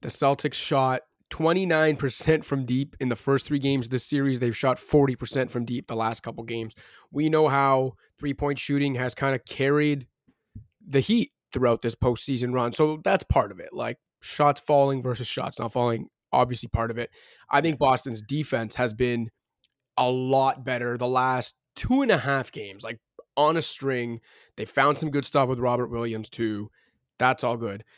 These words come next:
But I also think there's a part of it, like, you mentioned them letting go of the rope in game three. Like, that was an abomination. But a big part of it is just, like,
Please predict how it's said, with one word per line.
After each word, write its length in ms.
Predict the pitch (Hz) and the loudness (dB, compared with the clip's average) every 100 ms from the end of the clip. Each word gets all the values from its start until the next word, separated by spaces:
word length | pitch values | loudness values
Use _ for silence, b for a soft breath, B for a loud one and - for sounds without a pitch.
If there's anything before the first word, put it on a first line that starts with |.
| _ - | _ 2
But 140 | 190 | 4
I 100 | 202 | 6
also 320 | 277 254 262 240 | 6 6 2 0
think 180 | 233 | 0
there's 160 | 190 180 | 0 0
a 60 | 165 | 0
part 260 | - 160 | 2 2
of 100 | 190 | 2
it, 80 | 131 | 0
like, 160 | 135 127 | -2 0
you 120 | 175 | 0
mentioned 380 | 175 151 165 143 | 2 2 2 0
them 140 | 127 - - | 0 -4 -8
letting 360 | 127 131 139 135 | -2 0 0 2
go 180 | 135 | 2
of 80 | 127 | 2
the 80 | 113 | 2
rope 300 | 117 117 - _ _ _ - | 2 2 0 _ _ _ -6
in 140 | 123 | -4
game 220 | 110 95 | -2 -6
three. 260 | - 160 135 | -2 0 0
Like, 220 | 104 101 | -4 0
that 120 | 131 | 4
was 120 | 151 151 | 4 4
an 80 | |
abomination. 760 | 123 117 101 104 135 120 - - b b b b b _ _ _ | 2 2 0 -2 -2 -2 -6 -16 b b b b b _ _ _
But 300 | 175 156 151 - _ _ _ _ - | 4 6 4 -2 _ _ _ _ -2
a 60 | |
big 240 | 147 285 294 | 0 0 -2
part 220 | 208 240 | 0 4
of 40 | |
it 120 | 233 165 | 4 4
is 100 | 143 | 4
just, 300 | 180 - 170 | 2 2 2
like, 220 | 151 | 2